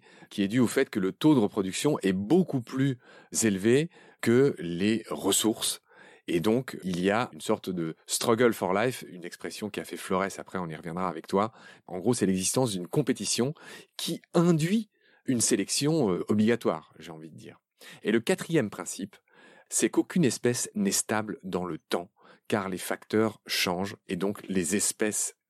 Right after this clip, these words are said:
changent. Voilà. Est-ce que, Jean-Claude, j'ai bien résumé les quatre principes ou est-ce que tu veux ajouter quelque chose ?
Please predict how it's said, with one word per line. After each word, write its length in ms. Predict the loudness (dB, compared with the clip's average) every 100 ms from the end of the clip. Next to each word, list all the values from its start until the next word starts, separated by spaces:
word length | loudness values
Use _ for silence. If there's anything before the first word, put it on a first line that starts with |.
| -6
changent. 460 | -4 -2 -6 -12 -20 _ _ _ _
Voilà. 240 | -4 -4 -8 -20 -4
Est-ce 160 | -2 2
que, 220 | 2 2 _ _ _ -20 -10
Jean-Claude, 500 | -4 0 4 4 2
j'ai 240 | -4 -2 -2
bien 300 | 0 0 0
résumé 360 | 0 2 2
les 120 | 2
quatre 160 | 0 -2
principes 340 | -4 -6 -2
ou 60 | 0
est-ce 80 | 0
que 80 | -2
tu 140 | -4
veux 120 | -2
ajouter 280 | -2 -2 -6
quelque 240 | -6 -8
chose ? 300 | -10 -10 -12